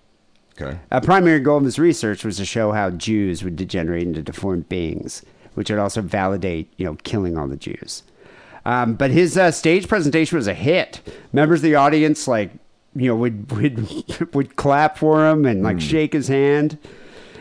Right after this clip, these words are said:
Speaker 2: and then offer, like, uh, the whole family, like, appetites or, you know, a whole family, uh, refreshments
Speaker 1: Mm.
Speaker 2: afterwards. Just, uh, you know, kind of, like,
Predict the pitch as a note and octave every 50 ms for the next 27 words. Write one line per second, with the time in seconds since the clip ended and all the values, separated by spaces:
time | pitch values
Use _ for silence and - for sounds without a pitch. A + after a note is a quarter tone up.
0 | - - C#3+ C#3+ D3+ D3+ D3+ D#3 D#3+ D3+ - F#3 F3 D#3+ D#3 D3+ D3 C3+ - D3
1 | C3 A#2 A2 G#2 A#2 B2+ D3+ D#3 C#3+ - D3+ C#3+ D3+ D#3 D3+ C#3+ B2 A2 G2+ G2+
2 | G2 - A#2+ B2 B2 - C#3+ B2+ - B2+ A#2+ A2 G#2 G2+ F#2 - - G#2+ G#2 -
3 | - B2 B2 A#2 A2+ B2 B2+ B2+ A#2+ A#2 B2 A#2 A2+ C#3+ D3 - - C#3 C3+ C#3
4 | C#3 C3+ B2+ A#2+ A2 G#2 G2 F#2 E2 G#2 G#2+ - - C3+ C#3 C#3+ - - F#2+ D#2+
5 | D#2 - - - - - F#2+ G2 F2+ D#2+ C2 - B2 B2+ B2+ - C#3 A#2 G2+ F2
6 | F2 E2 D2+ - G#2 F2 - - G2+ F2+ F2 F2 F2 F#2 G2 G2 F#2+ F2 - G#2
7 | G2 F#2+ F#2+ F2 F2+ F#2 F2+ E2+ - -